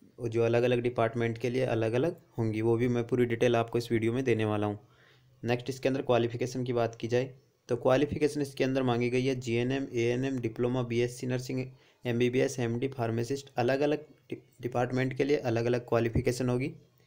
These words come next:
एज लिमिट इसके अंदर थर्टी थ्री, थर्टी फ़ोर से लेके फ़ोर्टी फ़ाइव तक मैक्सिमम होगी। पे स्केल की बात की जाए तो उन-,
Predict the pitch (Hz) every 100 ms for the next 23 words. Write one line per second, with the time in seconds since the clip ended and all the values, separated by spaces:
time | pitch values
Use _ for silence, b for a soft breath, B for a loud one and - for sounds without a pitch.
0 | b b b - 131 147 147 156 156 156
1 | 143 143 143 135 131 135 139 131 127 131
2 | 131 127 135 123 135 139 123 113 127 127
3 | 120 120 131 123 117 113 120 127 127 127
4 | 165 - _ b b b b b b _
5 | - 139 139 - 151 147 147 - 139 143
6 | 147 160 - 120 - _ - 135 135